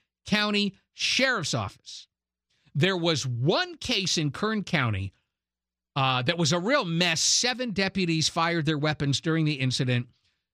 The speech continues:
They did withhold three of their names because there was specific, credible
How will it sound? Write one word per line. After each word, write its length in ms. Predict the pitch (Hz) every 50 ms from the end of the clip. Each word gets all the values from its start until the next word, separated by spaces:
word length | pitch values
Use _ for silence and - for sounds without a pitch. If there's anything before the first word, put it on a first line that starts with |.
| _ -
They 240 | 147 117 160 160 151
did 320 | 127 - 185 233 262 254
withhold 500 | 247 247 214 147 147 185 185 175 175 147
three 300 | - - 185 208 240 247
of 120 | 240 190 175
their 160 | 208 202 190
names 360 | 175 170 160 160 160 139 -
because 460 | - 156 143 - - 165 151 139 113
there 200 | 127 139 160 160
was 260 | 151 151 156 147 123
specific, 1300 | - - - - - 156 143 - - - - - - - - 302 294 - - 196 165 160 151 - - - _ _ _ _ _ _ _ _ _ _ _ _ _ _
credible 720 | - - - 202 214 220 240 247 247 208 220 208 202